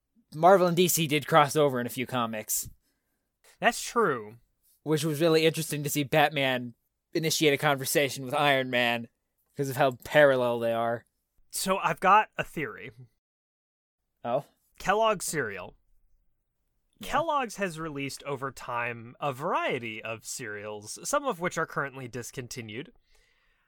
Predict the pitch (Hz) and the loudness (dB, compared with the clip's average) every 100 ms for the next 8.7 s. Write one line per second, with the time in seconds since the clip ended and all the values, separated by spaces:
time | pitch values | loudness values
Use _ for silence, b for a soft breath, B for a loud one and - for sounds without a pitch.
0 | _ _ - - 202 156 139 - 117 139 | _ _ -10 -4 -4 -4 -8 -6 -6 -4
1 | 226 - _ _ _ _ _ _ 147 175 | -4 -4 _ _ _ _ _ _ -10 -4
2 | 254 147 165 220 _ _ _ _ _ _ | -2 -4 -8 -16 _ _ _ _ _ _
3 | _ _ _ _ _ _ _ - _ _ | _ _ _ _ _ _ _ -20 _ _
4 | _ _ 175 170 160 170 165 196 123 120 | _ _ -4 -4 -2 -6 -8 -10 -10 -12
5 | 170 - - _ _ _ _ _ _ _ | -12 -14 -18 _ _ _ _ _ _ _
6 | _ _ _ _ _ _ _ _ _ _ | _ _ _ _ _ _ _ _ _ _
7 | _ - 170 165 220 214 285 277 175 123 | _ -8 -6 -4 -6 -6 -6 -2 -2 -2
8 | 117 - 147 120 104 110 | -4 -8 -6 -6 -6 -14